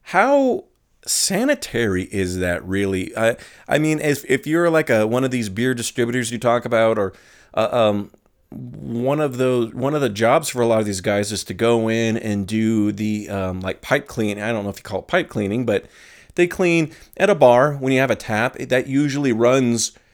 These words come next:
several feet, twenty, thirty, forty, fifty feet into their, um, cold storage, their walk-in freezer, you know, where you can keep the beer cold. And part of their job is to make sure that those, that, that, that tubing,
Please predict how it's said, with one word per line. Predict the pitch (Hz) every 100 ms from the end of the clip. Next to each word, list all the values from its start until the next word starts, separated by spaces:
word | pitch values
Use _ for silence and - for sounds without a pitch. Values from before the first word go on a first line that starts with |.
| _
several | - - 165 175 147 120
feet, | - 147 151 143 - -
twenty, | - 131 135 139
thirty, | - 120 131 135
forty, | - 123 127
fifty | 110 120 117 110
feet | - 117 123
into | 110 107
their, | 104 101 104 104
um, | 104 98 95 92 92 - _ -
cold | 123 110
storage, | - 110 110 104
their | 101
walk-in | 92 92 98 104 104 101
freezer, | - - 104 101 123
you | 135
know, | 120
where | 113
you | 104
can | -
keep | 123 -
the | 104
beer | 120 147
cold. | 139 101 113 - _ _ _ _ _ _ - - - -
And | 147
part | 190 202
of |
their | 190
job | 170 208 233
is | 151
to | -
make | 147 156
sure | - 156
that | 147 143
those, | 156 160 147 - - _ _ -
that, | 151 -
that, | 151 143
that | 143 -
tubing, | - 226 143 110 110